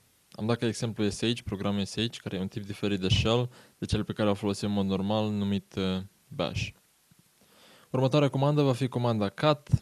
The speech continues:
Cat e folosit la eliminarea anumitor secțiuni din fiecare linie al unui fișier.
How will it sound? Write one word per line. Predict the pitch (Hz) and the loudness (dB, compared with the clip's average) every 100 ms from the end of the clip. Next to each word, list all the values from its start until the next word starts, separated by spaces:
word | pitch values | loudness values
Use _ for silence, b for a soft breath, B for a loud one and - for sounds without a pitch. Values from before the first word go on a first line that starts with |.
| - | 0
Cat | - 147 131 | -4 0 0
e | 123 | 0
folosit | 117 120 110 - 131 | -2 0 0 -2 -4
la | 123 | -2
eliminarea | 110 107 107 110 113 110 | -2 -2 0 0 0 0
anumitor | 104 101 95 - | 0 -2 -4 -6
secțiuni | 98 - - 135 127 | -6 -6 -4 -2 0
din | 98 90 | -2 -4
fiecare | - 101 92 98 92 | -4 -4 -2 -4 -4
linie | 101 123 123 120 | -4 -4 -4 -6
al | - 95 | -6 -6
unui | 92 90 | -4 -6
fișier. | - 98 - 101 131 | -8 -12 -6 -2 0